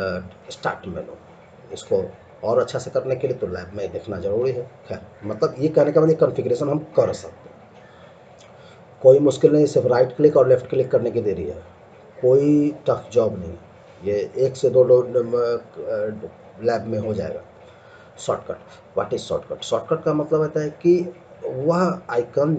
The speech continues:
जो कि single click या double click पर सीधे open है। Suppose मान लो कि आपने डी drive में अमन के अंदर, सुमन, सुमन के अंदर, राजू, राजू के अंदर एक file बनाई और आप चाहते हो,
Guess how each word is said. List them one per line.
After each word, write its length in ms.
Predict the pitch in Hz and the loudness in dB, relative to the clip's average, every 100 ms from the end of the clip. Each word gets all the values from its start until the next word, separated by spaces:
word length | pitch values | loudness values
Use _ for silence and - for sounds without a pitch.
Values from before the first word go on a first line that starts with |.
| 101 | -4
जो 200 | - 139 - - - | -2 -2 -2 -20 -6
कि 140 | 175 | -4
single 500 | 156 - - 143 151 | -4 -8 -4 2 4
click 280 | 151 160 165 | 4 2 4
या 80 | 139 | 4
double 260 | 127 123 120 | 4 2 2
click 240 | 131 127 | 0 -2
पर 60 | 131 | -2
सीधे 460 | - - 156 - 143 | -4 -4 -4 6 6
open 280 | 113 107 | 6 2
है। 60 | 92 | -6
Suppose 460 | - 117 - 170 147 | -6 -6 2 2 4
मान 240 | 120 98 85 | -2 -4 -2
लो 120 | 120 | -4
कि 160 | 127 123 | 0 -2
आपने 320 | 104 107 117 | -2 -4 -6
डी 240 | 101 131 151 | -6 -4 -4
drive 380 | 110 110 101 101 | 0 0 0 -4
में 280 | 101 101 101 - - - - - - - - - - - - - - | -8 -8 -10 -18 -20 -20 -20 -20 -20 -20 -20 -20 -20 -20 -20 -20 -6
अमन 320 | 131 143 143 - - - | 0 2 0 -4 -8 0
के 80 | |
अंदर, 440 | 113 117 110 107 107 | 2 2 -2 0 -2
सुमन, 680 | 107 - - - 131 131 135 | -4 -14 -12 -2 0 2 0
सुमन 340 | - 131 135 127 | -2 -2 0 0
के 60 | 120 | 0
अंदर, 420 | 107 107 107 107 107 - - - 107 | 0 0 0 -2 -4 -14 -20 -12 -6
राजू, 420 | 110 117 113 131 127 | -2 -2 -2 0 2
राजू 280 | 113 110 | 0 0
के 140 | 113 117 | -2 0
अंदर 360 | 104 104 113 110 | 0 -2 -4 2
एक 160 | 160 156 | 2 2
file 280 | - 95 80 | -4 -4 -4
बनाई 260 | 78 71 78 - - - - | -10 -10 -12 -16 -20 -20 -4
और 120 | 95 | -2
आप 220 | 104 120 | -2 -4
चाहते 400 | - 87 85 110 | -4 -4 -4 -6
हो, 160 | 85 | -6